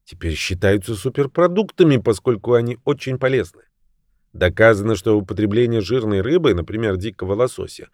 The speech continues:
уменьшает риск сердечно-сосудистых заболеваний. И обнаруживается все больше подтверждений тому, что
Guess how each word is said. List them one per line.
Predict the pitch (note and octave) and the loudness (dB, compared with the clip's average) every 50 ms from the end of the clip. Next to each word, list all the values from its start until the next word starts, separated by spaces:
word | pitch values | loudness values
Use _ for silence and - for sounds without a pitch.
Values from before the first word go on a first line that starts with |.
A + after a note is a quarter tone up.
| _ _ _ _ - | _ _ _ _ -2
уменьшает | E3+ E3+ E3 D#3 - F3 F3+ D#3 G#2+ - | 0 2 2 4 4 4 4 4 4 0
риск | C3+ C3+ B2+ - - - | -2 -4 -6 -8 -8 -4
сердечно-сосудистых | - A#2+ G2+ G#2 A2 G2+ - - A#2+ - - - F2+ G2 F#2+ F2 E2+ - B2 G#2+ G2 | -2 -2 0 2 0 0 -2 -4 -6 -4 -4 -2 -2 -2 -4 -4 -4 -4 -2 0 2
заболеваний. | A2 G2+ G2 F2 D2+ C#2+ C2+ C#2+ C#2 _ _ _ _ _ _ _ _ - | 2 4 4 2 0 -2 -8 -16 -18 _ _ _ _ _ _ _ _ -10
И | C#3 D3 - - _ | -10 -10 -10 -8 _
обнаруживается | - C3 A#2+ A#2 B2 A#2+ A#2+ D#3 G3 G#3 F#3+ F3+ E3 D3+ B2 F#2+ - - F#2+ | 2 2 2 4 2 2 0 2 2 2 4 4 4 4 2 0 -4 -10 -14
все | - - G2 F#2+ | -10 -8 -8 -6
больше | F#2+ C3+ D#3+ D#3+ - E3 | -4 -4 -4 -4 -4 -6
подтверждений | D#3 E3+ D#3 F#3+ G3 F#3+ G3 F#3+ G#3+ A3+ G#3+ F#3 C#3 | -4 -4 0 2 2 2 4 2 2 2 2 2 2
тому, | G2+ - B2+ B2 B2 B2 G#2+ | 4 4 4 4 4 2 -2
что | - - A#2 A2+ G2 F#2 | -2 0 2 2 2 2